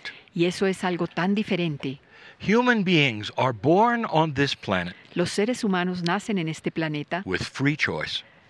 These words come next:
Speaker 1: en libre albedrío.
Speaker 2: And they can take the energy of this free choice
Speaker 1: Y pueden tomar la energía de este libre albedrío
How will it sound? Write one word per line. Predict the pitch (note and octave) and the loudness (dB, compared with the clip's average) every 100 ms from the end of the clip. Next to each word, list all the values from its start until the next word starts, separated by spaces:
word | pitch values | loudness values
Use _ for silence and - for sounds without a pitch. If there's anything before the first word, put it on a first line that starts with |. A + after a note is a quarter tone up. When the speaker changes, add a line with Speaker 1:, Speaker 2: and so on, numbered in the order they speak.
| _ | _
Speaker 1:
en | F3+ E3+ | -2 0
libre | E3+ F#3+ G#3+ | 2 2 2
albedrío. | G#3 G3 D#3+ C#3 C#3 - _ _ - | 2 0 -2 -4 -8 -14 _ _ -8
Speaker 2:
And | F2+ | 0
they | C#3 | 0
can | C#3+ B2 | 0 -2
take | E3 F#3+ - | 2 2 2
the | D3+ D#3 - | -4 -2 0
energy | E3+ G3+ D#3+ F3+ - | 2 2 2 0 0
of | C#3 A2+ | 0 2
this | D3+ - | 0 0
free | - D3+ C#3 | -2 0 0
choice | - B2+ D#3 D#3 - | -2 0 -2 -4 -6
Speaker 1:
Y | F#3+ | -4
pueden | - F3+ G3 G#3 | 0 2 2 2
tomar | - D#3+ F3+ G3+ | 0 0 0 2
la | G3 | 0
energía | F3 D#3+ - G#3 G#3+ E3+ | 0 -2 -4 0 2 2
de | D#3 | -2
este | D3+ F3 | -2 -2
libre | E3+ E3+ E3+ | 0 2 2
albedrío | E3+ D#3 D#3 F#3 A#3 | 0 -2 0 2 2